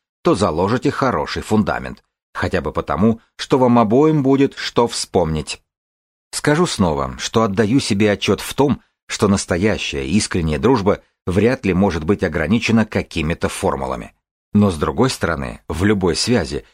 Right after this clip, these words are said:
которую можно назвать дружеской или дружелюбной, существуют достаточно четкие паттерны, знать которые очень полезно.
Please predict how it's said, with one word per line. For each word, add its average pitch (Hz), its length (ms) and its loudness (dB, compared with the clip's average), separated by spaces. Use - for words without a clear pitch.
которую 85 400 -2
можно 85 280 0
назвать 80 380 -2
дружеской 90 480 -2
или 82 260 -2
дружелюбной, 90 680 0
существуют 139 680 0
достаточно 110 680 0
четкие 110 460 0
паттерны, 69 640 -4
знать 85 320 -2
которые 113 600 0
очень 95 340 -2
полезно. 67 500 -6